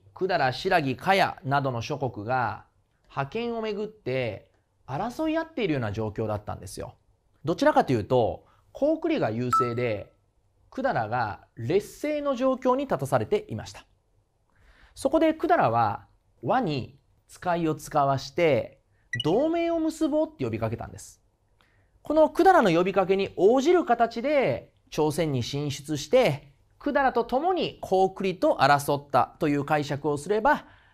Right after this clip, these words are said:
問題ないんじゃないでしょうか。このようにして、四世紀末に倭は朝鮮半島に進出しましたが、五世紀はどのような状況だったのでしょうか。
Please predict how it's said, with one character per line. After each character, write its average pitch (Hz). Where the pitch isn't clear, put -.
問 123
題 117
な 117
い 110
ん 107
じ 151
ゃ 214
な 120
い 107
で 95
し -
ょ -
う -
か。 -
こ 254
の 302
よ 339
う 302
に 175
し -
て、 131
四 220
世 254
紀 147
末 -
に 117
倭 156
は 135
朝 175
鮮 165
半 160
島 127
に 110
進 156
出 151
し 151
ま 147
し 143
た 107
が、 110
五 139
世 339
紀 180
は 110
ど 143
の 269
よ 240
う 139
な 185
状 127
況 127
だ 131
っ 131
た 117
の 113
で 110
し -
ょ 117
う -
か。 -